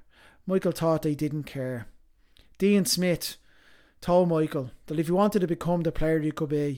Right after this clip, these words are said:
he ought to give himself no more than ten or twenty minutes to reflect on a bad performance. That would be enough to learn everything that could be learned. After that, he advised Michael he ought to think about playing great basketball in the next game. "If all you do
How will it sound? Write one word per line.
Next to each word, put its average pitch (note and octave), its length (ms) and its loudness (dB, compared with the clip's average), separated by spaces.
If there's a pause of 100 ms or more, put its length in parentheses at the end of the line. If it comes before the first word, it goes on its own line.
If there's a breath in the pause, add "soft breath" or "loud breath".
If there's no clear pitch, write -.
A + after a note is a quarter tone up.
(100)
he D#3 160 -6
ought E3 160 0
to D#3+ 60 -6
give D#3+ 180 -2
himself D3+ 340 -4
no D#3+ 280 -2
more D#3+ 240 0
than C#3+ 100 -6
ten E3 480 -6
or D3 140 -8
twenty D#3 340 -2
minutes C#3+ 320 -6
to C#3 80 -8
reflect C#3+ 460 -6
on C#3+ 80 -4
a C#3 40 -4
bad C3+ 280 -6
performance. B2+ 640 -8 (560 soft breath)
That F3+ 180 4
would F#3+ 160 6
be F3+ 100 2
enough E3 360 2
to D#3+ 100 -4
learn D3+ 260 -2
everything E3 400 -2
that D3+ 160 -4
could D#3+ 180 -4
be D3+ 140 -2
learned. C3+ 440 -6 (540 soft breath)
After E3+ 300 0
that, E3 220 2
he D#3 140 0
advised D3+ 420 -2
Michael D#3 400 -4 (120)
he - 140 -8
ought D#3+ 140 0
to D#3 80 -4
think D#3+ 180 -6
about D3+ 240 -4
playing D3+ 240 -4
great D3 340 -4
basketball C#3+ 600 -4
in C3 80 -6
the B2+ 80 -6
next C3+ 320 -8
game. A#2+ 380 -8 (760 loud breath)
"If F#3 180 -4
all G#3 220 10
you G3+ 160 4
do F3 440 4